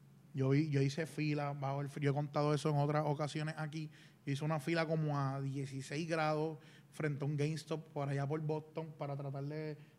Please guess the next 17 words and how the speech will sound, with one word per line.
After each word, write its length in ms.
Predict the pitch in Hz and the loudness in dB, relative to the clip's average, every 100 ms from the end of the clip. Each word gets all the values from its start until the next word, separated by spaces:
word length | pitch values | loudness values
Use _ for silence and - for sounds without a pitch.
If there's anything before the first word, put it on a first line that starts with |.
| - | -12
de 80 | 147 | -6
conseguir 300 | 147 151 151 | -6 -4 -4
un 80 | 151 | -4
PlayStation 420 | 156 156 147 156 | -6 -6 -8 -6
tres. 160 | 156 | -4
No 120 | 143 139 | -2 -2
lo 100 | 143 | -2
conseguí. 480 | 151 151 156 147 147 - - - - | -4 -2 0 0 -2 -10 -20 -20 -6
Después 280 | 135 - 135 | -2 4 6
lo 100 | 139 | 6
conseguí. 400 | 151 160 151 151 - - - | 6 6 4 2 -6 -20 -2
Pero 300 | 147 151 156 - | 4 6 4 0
aún 320 | 139 147 175 | 0 4 6
así 220 | 202 202 | 4 4
yo 100 | 208 | 4
siento 380 | 180 214 208 170 | 6 4 4 0
que 340 | - 147 143 | 2 2 2